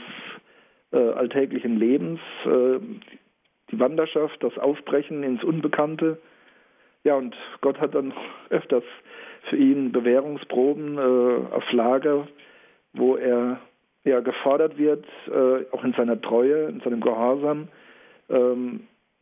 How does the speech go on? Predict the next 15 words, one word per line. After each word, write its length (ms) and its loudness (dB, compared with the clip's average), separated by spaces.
wo 220 4
er 60 0
sich 200 -2
einfach 280 -2
Gott 200 0
anvertrauen 600 -2
muss, 180 -4
wo 120 2
sicherlich 680 0
er, 300 4
der, 240 2
der 160 -6
Patriarch, 760 0
also 180 -2
der 280 0